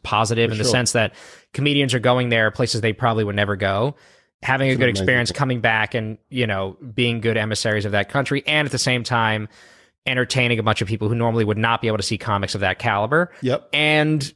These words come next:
Speaker 1: it makes money for a really great charity. So, like, I'm, I'm happy when that is going smoothly. It's stressful and there's a lot of stress
Speaker 2: But
Speaker 1: involved
Speaker 2: that's
Speaker 1: with it.
Speaker 2: more than just making people
Speaker 1: Putting it
Speaker 2: laugh.
Speaker 1: together.
Speaker 2: There's a context, there's a
Speaker 1: Yeah, yeah,
Speaker 2: happiness,
Speaker 1: it's not
Speaker 2: there's,
Speaker 1: just,
Speaker 2: there's,
Speaker 1: uh,
Speaker 2: there's
Speaker 1: yeah, no, it's ama-, and the comedians, God bless, I mean, they do it for very little money. They do it for just, you know, for basically, like, a stipend.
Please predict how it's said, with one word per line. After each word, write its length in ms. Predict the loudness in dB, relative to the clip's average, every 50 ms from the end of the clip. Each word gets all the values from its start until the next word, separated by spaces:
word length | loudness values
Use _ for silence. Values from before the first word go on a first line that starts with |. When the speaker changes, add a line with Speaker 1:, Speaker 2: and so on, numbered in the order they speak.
| _ _ -4
Speaker 1:
it 100 | -2 0
makes 220 | 0 0 0 0 0
money 160 | 0 2 2
for 120 | 2 2
a 40 | 2
really 200 | 4 4 2 2
great 200 | 2 2 0 0
charity. 340 | 0 0 0 0 0 -2 -4
So, 160 | -2 -2 0
like, 180 | 0 0 0 0
I'm, 200 | 0 -2 -2 -2 -2
I'm 120 | -2 -2 -2
happy 360 | -2 -2 -2 0 0 0 0
when 160 | 0 0 0
that 220 | 0 0 0 -2 _ _ _ _ _ _ -4
is 260 | -4 -2 -2 -4 -6 -10 _ 0
going 280 | 2 2 4 2 0 -2
smoothly. 680 | -2 -2 0 2 2 2 2 2 0 0 -2 -2 -4 -8 _ _ _ _ _ _ _
It's 200 | -4 -2 -2 -2
stressful 640 | -2 -4 -4 -6 -6 -6 -4 -2 -2 0 0 0 0 0
and 100 | 2 0
there's 120 | 0 0
a 20 |
lot 220 | 0 2 2 2 0
of 80 | -2
stress 440 | -4 -4 -4 -2 -2 -2 -2 -4 -8 -6
Speaker 2:
But 100 | -4 -2
Speaker 1:
involved 240 | 0 2 2 2 2
Speaker 2:
that's 0 |
Speaker 1:
with 80 | 2 4 4
it. 60 | 4
Speaker 2:
more 80 | 4 4
than 120 | 4 2
just 200 | 2 0 0 0
making 260 | 0 2 2 2 2
people 220 | 2 2 2 2 2
Speaker 1:
Putting 100 | 2 2
it 60 | 2
Speaker 2:
laugh. 100 | 2 2
Speaker 1:
together. 360 | 2 2 2 2 2 2 2 2
Speaker 2:
There's 160 | 2 2 0
a 20 |
context, 540 | -4 -4 -2 -2 -2 0 0 -2 -2 -2 -4
there's 120 | -4 -2
a 40 | 0 0
Speaker 1:
Yeah, 140 | 2 2 2
yeah, 20 | 2
Speaker 2:
happiness, 260 | 2 0 0 0 0
Speaker 1:
it's 40 | 2
not 240 | 2 2 2 2
Speaker 2:
there's, 20 | 2 2 2 2
Speaker 1:
just, 60 | 2 0
Speaker 2:
there's, 160 | -2 -2 -2
Speaker 1:
uh, 20 |
Speaker 2:
there's 140 | 0 2 2
Speaker 1:
yeah, 160 | 2 2 0 -2
no, 100 | -4 -6
it's 80 | -2
ama-, 120 | 0 0 0
and 180 | 2 2 0
the 40 | 0
comedians, 440 | -2 -2 0 0 2 2 2 0 2
God 160 | 2 0 2
bless, 220 | 2 0 0 0 0
I 20 |
mean, 120 | 0 0 0
they 100 | 0 2
do 140 | 2 2
it 40 | 2
for 140 | 2 0 0
very 420 | -2 0 0 2 4 6 6 4
little 200 | 4 2 2 0
money. 200 | 0 0 0 0
They 100 | 0 0
do 120 | 2 2 2
it 40 | 2
for 140 | 0 -2
just, 320 | -2 -2 -2 -2 -2 -2 -2
you 140 | 0 0 2
know, 160 | 2 0 0
for 200 | 0 -2 -2 -2
basically, 440 | 0 0 0 0 0 0 0 0 0
like, 180 | 0 -2 -2
a 60 | -2
stipend. 580 | -2 0 2 2 2 0 -2 -4 -6 -8 -8